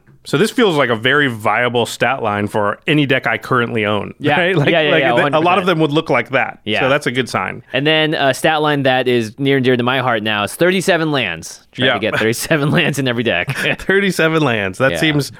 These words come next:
Speaker 1: reasonable.
Speaker 2: Reasonable, yeah. I mean, with fourteen ramp and twelve card draw, you may be like, "Oh, I could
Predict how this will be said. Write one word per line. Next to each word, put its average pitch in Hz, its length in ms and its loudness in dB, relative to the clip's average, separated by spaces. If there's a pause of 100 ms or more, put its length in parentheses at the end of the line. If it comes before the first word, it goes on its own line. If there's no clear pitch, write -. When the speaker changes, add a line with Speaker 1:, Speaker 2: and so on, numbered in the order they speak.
Speaker 1:
reasonable. 139 640 2
Speaker 2:
Reasonable, 147 800 2
yeah. 160 240 2
I 175 140 0
mean, 180 140 2
with 156 140 2
fourteen 240 360 0
ramp 160 180 2
and 135 100 -6
twelve 139 180 0
card 139 200 2
draw, 123 100 2
you 110 220 0
may 120 200 2
be 120 140 2
like, 104 160 2
"Oh, 190 40 2
I 120 120 0
could 90 240 -10